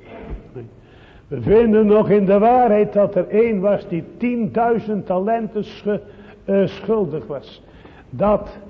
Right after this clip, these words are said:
in geld genomen, ik meen van honderdzeventig miljoen gulden is. Het is of dat een Heere de prijs en de schuld zo hoog komt te stellen, hè, dat hij wil zeggen, die is niet te betalen.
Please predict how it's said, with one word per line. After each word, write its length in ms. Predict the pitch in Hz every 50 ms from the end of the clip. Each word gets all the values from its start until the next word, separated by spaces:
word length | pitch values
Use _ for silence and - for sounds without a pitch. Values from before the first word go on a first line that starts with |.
| - - - - - - -
in 320 | - 190 196 190 185 190
geld 500 | - - - - 214 262 277 269 254 262
genomen, 760 | - - - 196 208 208 190 208 208 190 196 202 202 226 214 196 - - - - - - - -
ik 260 | - 160 180 180 - 175
meen 300 | 196 220 226 226 208 160
van 160 | 131 202 196
honderdzeventig 1300 | 160 202 220 214 196 190 196 214 - - - - 240 262 262 247 185 113 196 240 226 196 226 233 196 135
miljoen 520 | 139 208 220 196 175 226 233 226 202 151
gulden 460 | - - 214 185 165 143 139 156 131
is. 320 | 135 131 - - - - - - - - - - - - -
Het 260 | - 170 185 180 -
is 280 | 226 262 254 190 - -
of 240 | 233 233 196 147 120
dat 280 | 185 214 208 202 -
een 120 | 175 170 175
Heere 400 | 190 247 254 247 220 190 180 156
de 200 | 156 185 175 - - - - - - - -
prijs 680 | - 208 226 240 240 226 196 175 131 - - - - - - - - -
en 200 | - 190 202 190
de 120 | 170 175 185
schuld 460 | 180 - - - 202 190 160 - -
zo 380 | - - - - 269 302 302 254
hoog 520 | 160 107 135 226 302 302 254 - - -
komt 320 | - 269 285 277 233 -
te 100 | - 254
stellen, 480 | 214 - - - 277 277 262 269 254 - - - - - - -
hè, 300 | - - 147 190 226 220
dat 240 | 165 247 247 220 220
hij 100 | - 214
wil 180 | 220 208 202 185
zeggen, 380 | - - 254 240 180 185 202
die 140 | 170 208 196
is 80 | 180 123
niet 180 | 185 240 214
te 80 | 208 226
betalen. 500 | 196 226 180 233 202 170 151 139 127